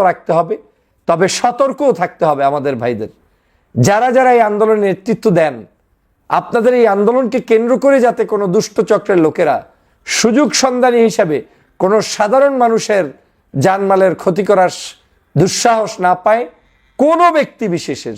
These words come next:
সে হোক আমার মতের বিরুদ্ধ, কিন্তু আওয়ামী লীগের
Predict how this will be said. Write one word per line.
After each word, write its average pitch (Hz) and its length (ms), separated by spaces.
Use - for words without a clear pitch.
সে 220 100
হোক 247 180
আমার 220 220
মতের 196 340
বিরুদ্ধ, 160 300
কিন্তু 240 320
আওয়ামী 262 280
লীগের 233 240